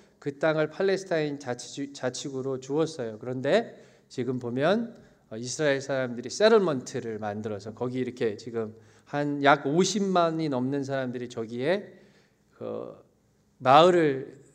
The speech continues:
그 형성해서 살고 있습니다. 왜일까요? 이제 막 이제 미국 통해서, 어,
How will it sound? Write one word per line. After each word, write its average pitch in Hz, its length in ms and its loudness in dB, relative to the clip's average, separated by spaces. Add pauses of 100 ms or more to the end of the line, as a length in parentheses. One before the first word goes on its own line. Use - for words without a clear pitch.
(140)
그 113 200 -14
형성해서 147 880 -2 (320)
살고 160 1000 -2 (340)
있습니다. 117 640 -4
왜일까요? 120 640 0 (220)
이제 123 160 -8
막 131 200 -2
이제 131 140 -4
미국 143 340 -4
통해서, 139 680 -2 (420)
어, 110 480 -8